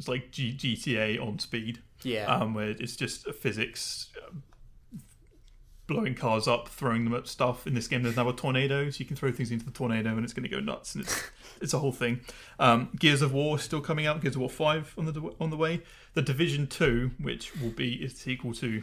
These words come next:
Speaker 1: The Division one, um, which was put out, um, a few years ago to not a whole lot of pe-, people were excited 'cause it was a triple A attempt at a sort of M M O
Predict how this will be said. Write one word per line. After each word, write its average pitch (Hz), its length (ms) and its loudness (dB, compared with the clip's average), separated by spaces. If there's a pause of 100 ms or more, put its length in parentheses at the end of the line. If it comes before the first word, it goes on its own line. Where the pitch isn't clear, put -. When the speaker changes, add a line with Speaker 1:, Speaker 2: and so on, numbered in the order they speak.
(140)
Speaker 1:
The 131 80 -2
Division 104 380 -4
one, 135 300 2 (440)
um, 110 500 -2
which 123 360 -6
was 117 560 -2 (420)
put - 360 0 (140)
out, 127 460 2 (1120)
um, 110 480 4
a - 40 -4
few - 180 0
years 139 220 4
ago 120 360 4
to 127 220 -4
not 127 400 0 (300)
a - 40 -2
whole 123 320 4
lot 117 180 2
of - 400 -6 (1300)
pe-, 165 140 2
people 160 280 6
were 143 140 6
excited 120 520 2
'cause 120 140 -6
it 120 60 -6
was 113 100 -6
a 107 60 -2
triple - 420 -2
A 107 300 0
attempt 120 520 -6
at 123 240 -6
a 117 340 -4
sort 117 180 -6
of 104 80 -10
M 117 160 -4
M 107 120 -2
O 107 260 -4